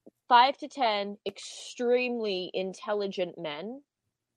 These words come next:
put them in a room together, and you will watch dumb guy brain take over in real time.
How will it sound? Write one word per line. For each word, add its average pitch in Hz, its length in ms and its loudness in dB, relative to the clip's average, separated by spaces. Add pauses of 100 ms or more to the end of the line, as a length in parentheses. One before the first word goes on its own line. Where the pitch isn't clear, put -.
(880)
put 247 220 -2
them 294 140 4
in 254 100 0
a 220 80 0
room 190 460 4 (560)
together, 202 600 0 (600)
and 220 200 2
you 247 200 -2
will 277 340 2
watch 240 500 8
dumb 226 340 6
guy 190 280 8
brain 233 420 6
take 233 300 2
over 247 380 8
in 202 400 -2
real 190 320 0
time. 170 580 -4